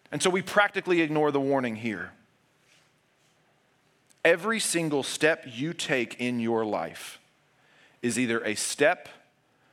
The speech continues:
down the road of committing capital A apostasy, or it is a step of further faith in Jesus Christ. There's no neutral ground.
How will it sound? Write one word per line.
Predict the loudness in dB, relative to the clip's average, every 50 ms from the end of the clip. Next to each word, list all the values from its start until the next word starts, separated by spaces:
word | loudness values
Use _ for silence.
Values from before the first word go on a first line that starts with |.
| _ 0
down | 0 0 2
the | 0 -2
road | 0 0 2 2 2 0 0
of | -2 -4 -6
committing | -4 -4 -2 -2 -2 -2 -4
capital | -2 -2 -2 -2 0 0 0 0
A | 0 0
apostasy, | 0 0 0 0 0 -2 -6 -10 -8 -6 -6 -6 -8 -10 -16 -20 -8
or | -2 -2 0
it | 0 -2
is | -4
a | -8
step | -10 -2 0 0 0 0 -4
of | -10
further | -8 -6 -6 -4 -4 -6
faith | -6 -6 -8 -8 -8
in | -10 -12
Jesus | -12 -12 -12 -12
Christ. | -8 -8 -8 -8 -6 -8
There's | -8 -6
no | -4 -4
neutral | -4 -6 -6 -6 -6 -6
ground. | -4 -4 -6 -6 -6 -8 -12 -18 -20